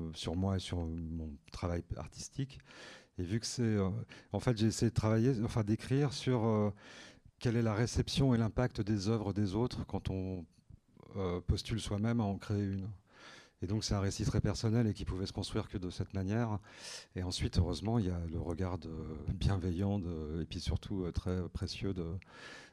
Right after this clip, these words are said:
des, euh, des gens qui ont participé. Et je pense aussi à Alice et à Constance qui ont été évidemment les chevilles ouvrières de, du résultat final.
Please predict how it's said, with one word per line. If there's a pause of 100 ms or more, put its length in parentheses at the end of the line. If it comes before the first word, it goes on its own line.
des,
euh,
des
gens
qui
ont
participé.
Et
je
pense
aussi
à
Alice
et
à
Constance
qui
ont
été
évidemment
les
chevilles
ouvrières
de,
du
résultat
final.